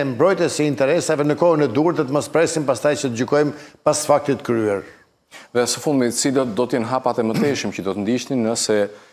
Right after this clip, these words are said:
Speaker 2: ky ligj do të vijojë të funksionojë, pra le ta marrin mirë qenë që do të miratohet dhe nga presidenti i Republikës.
Speaker 1: Në forumin e sotëm u përmenden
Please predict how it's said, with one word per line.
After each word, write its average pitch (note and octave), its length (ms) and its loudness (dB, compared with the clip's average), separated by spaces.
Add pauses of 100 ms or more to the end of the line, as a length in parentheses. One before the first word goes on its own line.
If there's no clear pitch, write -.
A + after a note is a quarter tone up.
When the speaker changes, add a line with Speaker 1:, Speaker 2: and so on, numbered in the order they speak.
(200)
Speaker 2:
ky G#2+ 120 0
ligj A2+ 320 0
do A2 120 2
të F#2 120 -8
vijojë A#2+ 220 2
të - 60 -12
funksionojë, G#2+ 580 -2
pra G#2 140 2 (200)
le G2+ 80 0
ta G#2 140 2
marrin G#2+ 300 0
mirë G2+ 180 0
qenë G#2+ 320 -2
që G2+ 140 0 (280)
do G2+ 80 0
të G2+ 140 -6
miratohet G2 380 0
dhe A2+ 100 -2
nga G2 100 0
presidenti E2 480 -8
i D#2+ 60 -4
Republikës. D2+ 580 -8
Speaker 1:
Në D3+ 180 2 (140)
forumin F#3 400 2
e D3+ 80 0
sotëm D#3+ 460 0 (260)
u D#3 140 -2 (180)
përmenden D3 540 0